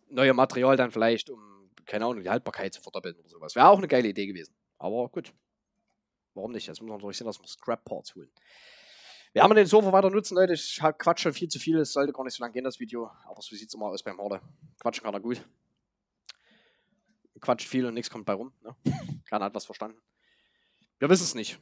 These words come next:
Ich weiß es nicht. Also, die Server waren für uns das Interessanteste, dass eben die Leute endlich mal auf meine Welt zugreifen können. Das geht, wie gesagt, nicht ohne mordsmäßigen Aufwand. Sehr, sehr schade. Die restlichen Upgrades finde ich sehr sinnig.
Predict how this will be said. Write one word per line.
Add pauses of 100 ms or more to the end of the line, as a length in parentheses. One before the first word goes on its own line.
Ich
weiß
es
nicht.
Also, (880)
die
Server
waren
für
uns
das
Interessanteste, (100)
dass
eben
die
Leute
endlich
mal
auf
meine
Welt
zugreifen
können. (1300)
Das
geht, (180)
wie
gesagt,
nicht
ohne (500)
mordsmäßigen
Aufwand.
Sehr,
sehr
schade. (280)
Die
restlichen
Upgrades
finde
ich
sehr
sinnig.